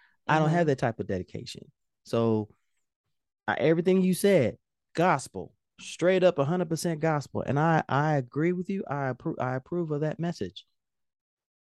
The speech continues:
Speaker 1: But these companies gotta stop treating everyone like they're, like they're lemmings, and it's an expectation for you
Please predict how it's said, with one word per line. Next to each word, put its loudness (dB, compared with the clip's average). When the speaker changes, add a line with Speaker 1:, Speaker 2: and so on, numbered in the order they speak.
Speaker 1:
But -4
these -6
companies -4
gotta 2
stop -2
treating -4
everyone -2
like -2
they're, 0
like -2
they're -2
lemmings, -2
and -6
it's -8
an -6
expectation -6
for -14
you -8